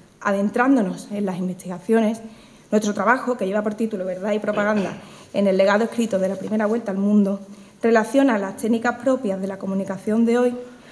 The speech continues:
con las prácticas de hace quinientos años, un tiempo en el que la noción de noticia está en construcción y en el que todos hablan de noticia como una información cierta.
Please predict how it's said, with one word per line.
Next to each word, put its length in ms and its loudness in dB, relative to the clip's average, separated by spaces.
con 60 8
las 100 4
prácticas 540 0
de 60 2
hace 200 -2
quinientos 420 0
años, 380 -2
un 160 4
tiempo 300 4
en 80 6
el 140 0
que 80 -4
la 80 -2
noción 360 -2
de 80 2
noticia 600 -4
está 200 -6
en 80 0
construcción 680 -4
y 60 6
en 60 10
el 100 6
que 80 4
todos 260 -2
hablan 220 -2
de 80 0
noticia 560 -4
como 160 -2
una 80 2
información 580 -2
cierta. 440 -10